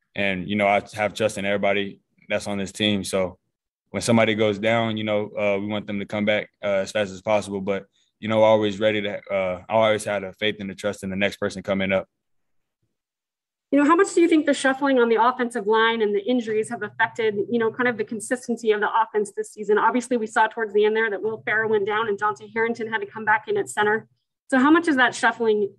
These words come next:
Speaker 2: kind of affecting the, the consistency of the offense?
Speaker 1: Uh, I don't think, um, shuffling is con-, is, uh, messing up any consistency. Like I said, I have,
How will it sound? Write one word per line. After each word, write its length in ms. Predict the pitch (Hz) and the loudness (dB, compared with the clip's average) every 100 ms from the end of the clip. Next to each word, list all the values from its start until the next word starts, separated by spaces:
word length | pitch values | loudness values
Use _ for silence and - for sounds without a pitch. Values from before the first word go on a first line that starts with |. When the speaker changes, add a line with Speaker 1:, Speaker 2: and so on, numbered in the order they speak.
| - | -4
Speaker 2:
kind 120 | 233 | -2
of 120 | 208 | -4
affecting 500 | 214 - 214 226 220 | -10 -2 -2 0 0
the, 300 | 202 190 196 - | 0 -4 -8 -12
the 80 | 214 | -8
consistency 580 | 220 220 214 214 196 | -6 -6 -4 -6 -2
of 80 | 196 | 0
the 120 | 190 | 0
offense? 460 | 202 196 185 - - _ _ _ _ _ _ _ _ _ _ _ _ - | -4 -10 -20 -20 -20 _ _ _ _ _ _ _ _ _ _ _ _ -2
Speaker 1:
Uh, 40 | |
I 220 | 123 120 139 | 2 6 4
don't 140 | 127 | 2
think, 240 | 117 113 - _ _ - | -2 -6 -12 _ _ -6
um, 440 | 104 95 85 82 _ _ _ _ - | -4 -4 -8 -14 _ _ _ _ -12
shuffling 360 | - 104 101 95 | -2 -2 0 -6
is 120 | 92 | -8
con-, 340 | - 92 85 - | -6 -6 -8 -2
is, 240 | 98 92 | -2 2
uh, 340 | 95 90 87 87 _ _ _ - - | 4 4 2 -2 _ _ _ -16 -6
messing 240 | 98 95 | -2 -2
up 100 | 90 | 0
any 140 | 101 92 | -2 -2
consistency. 580 | 90 - 90 87 95 | -6 -6 -6 -4 -2
Like 180 | 95 98 | 0 2
I 60 | 98 | 2
said, 180 | 98 101 | 4 4
I 60 | |
have, 240 | 117 95 | 4 2